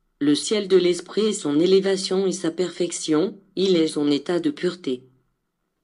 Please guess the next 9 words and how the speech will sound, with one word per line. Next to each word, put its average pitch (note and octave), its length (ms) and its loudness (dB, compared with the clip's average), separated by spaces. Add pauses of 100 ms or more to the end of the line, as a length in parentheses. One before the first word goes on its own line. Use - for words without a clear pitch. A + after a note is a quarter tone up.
(100)
À F#3+ 140 0
qui G3 260 -2
incombe-t-il F3+ 720 -2
de E3+ 80 0
vous D3 160 -2
permettre G3 640 0
d'entrer E3 440 0
au F3+ 140 4
ciel, C3+ 560 -4